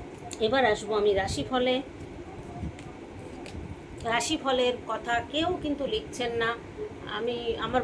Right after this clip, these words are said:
ভালো লাগছে না, একটা জিনিস করছি, সেখানে যদি আপনারা না উৎসাহ দেন, না বলেন যে হ্যাঁ রাশিটা করে ভালো করেছেন, বা রাশিটা করছেন বলে, উম, আমাদের মিলছে কিছুটা, আরে একটু মিলুক,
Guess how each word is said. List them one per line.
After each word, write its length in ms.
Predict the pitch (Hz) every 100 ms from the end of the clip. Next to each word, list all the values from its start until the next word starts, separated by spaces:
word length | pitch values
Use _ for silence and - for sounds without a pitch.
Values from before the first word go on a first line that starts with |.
| -
ভালো 200 | 214 247
লাগছে 420 | 233 202 - 220
না, 200 | 214 214 190
একটা 300 | 214 214 233
জিনিস 420 | - 208 202 202 -
করছি, 460 | - 440 - - 202 - - - -
সেখানে 420 | 247 240 262 262
যদি 300 | 214 233 247
আপনারা 460 | 208 226 226 233
না 340 | 226 202 202 220
উৎসাহ 480 | 196 196 208 190 185
দেন, 220 | 196 180
না 340 | 185 202 214 196
বলেন 320 | 202 226 190 185
যে 80 | 196
হ্যাঁ 340 | 208 208 208 196
রাশিটা 420 | 196 - 214 208
করে 240 | 208 202
ভালো 280 | 185 196 214
করেছেন, 480 | 220 202 - 196 185 - - - 214
বা 160 | 226
রাশিটা 460 | 214 190 233 226 220 208
করছেন 420 | 202 175 226 226
বলে, 320 | 208 208 214 - - -
উম, 460 | 190 202 202 196 196 196 190 190 190 -
আমাদের 320 | 214 214 220
মিলছে 420 | 196 233 254 - 277
কিছুটা, 540 | 254 - 240 220 190 190 190 190 - 302
আরে 160 | 359 - - - -
একটু 340 | 240 - - 381
মিলুক, 280 | 330 214